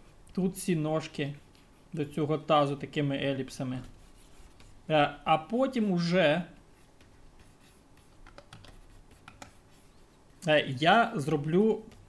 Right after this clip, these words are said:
ну, якби я це робив карандашом, то я би дуже легенько це робив.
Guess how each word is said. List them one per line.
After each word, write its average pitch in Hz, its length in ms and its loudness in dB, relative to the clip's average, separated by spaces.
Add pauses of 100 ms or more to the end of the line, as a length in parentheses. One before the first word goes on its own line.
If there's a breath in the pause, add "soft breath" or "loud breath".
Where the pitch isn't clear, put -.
ну, 185 240 0
якби 170 300 4
я 202 140 8
це 190 140 2
робив 180 340 2 (160)
карандашом, 170 600 0
то 190 80 0
я 185 120 4
би 180 100 2
дуже 180 240 2
легенько 175 480 2
це - 140 -4
робив. 123 340 -6